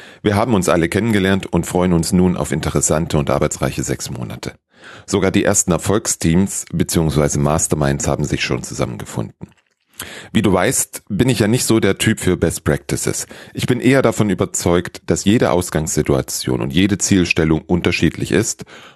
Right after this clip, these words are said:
und daher den angepassten Einsatz der passenden Werkzeuge benötigt. Das ist der Grund, warum ich mit jedem der zwölf Teilnehmenden vorab ein persönliches Gespräch führe.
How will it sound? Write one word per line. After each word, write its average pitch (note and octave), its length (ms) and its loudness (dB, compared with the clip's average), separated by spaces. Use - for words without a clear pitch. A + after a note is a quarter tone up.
und G2+ 220 0
daher F2+ 480 0
den F#2 120 2
angepassten F#2 680 0
Einsatz D#2 640 0
der E2 100 0
passenden D#2+ 480 -2
Werkzeuge C2+ 540 -2
benötigt. - 640 -6
Das B2 160 0
ist C#3 140 0
der A#2 80 2
Grund, A2+ 460 -2
warum G#2 280 2
ich G#2 120 2
mit G2+ 160 2
jedem F2+ 360 4
der G2 140 2
zwölf F2 300 2
Teilnehmenden G2 680 0
vorab - 880 -2
ein E2 160 0
persönliches D#2+ 720 0
Gespräch - 640 -2
führe. - 320 -8